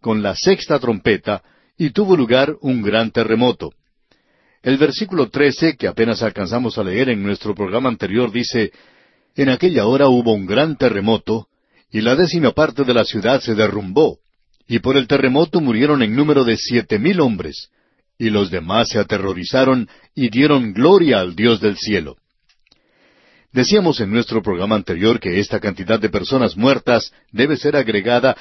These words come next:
al cuarto de la población que fue muerta al principio.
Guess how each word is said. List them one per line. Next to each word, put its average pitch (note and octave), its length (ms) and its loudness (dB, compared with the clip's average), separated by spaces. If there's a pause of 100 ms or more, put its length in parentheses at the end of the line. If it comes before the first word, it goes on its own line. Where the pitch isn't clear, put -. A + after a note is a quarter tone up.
(120)
al G#2 280 -2
cuarto D#3 520 2
de C3 100 2
la G#2 120 0
población G#2+ 580 0
que G2+ 180 -2
fue A2+ 140 0
muerta G#2+ 320 -2
al A2 100 -2
principio. B2 580 -2